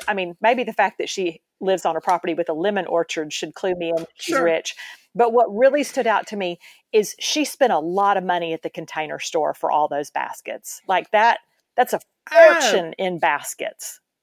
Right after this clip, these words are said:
Speaker 2: Yes, ma'am, she did.
Speaker 1: Mm-hmm.
Speaker 2: She spent, oh, there she, there she is.
Speaker 1: Mm-hmm.
Speaker 2: Um,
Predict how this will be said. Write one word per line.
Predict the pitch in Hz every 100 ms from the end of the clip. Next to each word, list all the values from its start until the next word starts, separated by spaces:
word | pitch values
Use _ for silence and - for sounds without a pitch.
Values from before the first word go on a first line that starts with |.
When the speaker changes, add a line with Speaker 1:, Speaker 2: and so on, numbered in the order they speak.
| _ _ _ -
Speaker 2:
Yes, | 220 254 262 262 277
ma'am, | 233 226 214
she | - 214
did. | 185 175
Speaker 1:
Mm-hmm. | 214 208 202 196
Speaker 2:
She | - 262
spent, | - 247 226
oh, | 226 202
there | 208
she, | 226 - -
there | 220 226
she | - 175
is. | 190 196
Speaker 1:
Mm-hmm. | 185 185 - - - - 240 233 208
Speaker 2:
Um, | 175 156